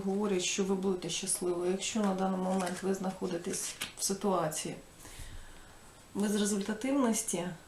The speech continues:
ви повинні для себе розуміти, що є перехідний момент. Вищий суд відбувся по відношенню до ситуації в вашому житті. Розглядалася ситуація, взаємодія саме і негативний вплив людей.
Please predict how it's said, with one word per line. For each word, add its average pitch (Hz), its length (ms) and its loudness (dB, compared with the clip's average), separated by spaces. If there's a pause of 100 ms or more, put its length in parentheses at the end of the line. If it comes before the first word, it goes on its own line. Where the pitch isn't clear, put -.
(540)
ви 214 200 4
повинні 226 460 4
для 202 200 6
себе 202 300 4
розуміти, 196 580 4
що - 80 -8 (320)
є 185 160 4
перехідний 196 480 4
момент. 180 480 0
Вищий 185 440 0
суд 208 280 0
відбувся 175 540 -2 (800)
по 190 60 0
відношенню 190 760 2 (100)
до 190 300 4 (1040)
ситуації 190 580 2
в 180 40 2
вашому 180 400 0
житті. 180 460 -4 (1000)
Розглядалася 190 840 2
ситуація, 226 800 0
взаємодія 190 800 2
саме 185 480 -2
і 185 180 0
негативний 185 580 2
вплив 175 400 -6
людей. 233 340 0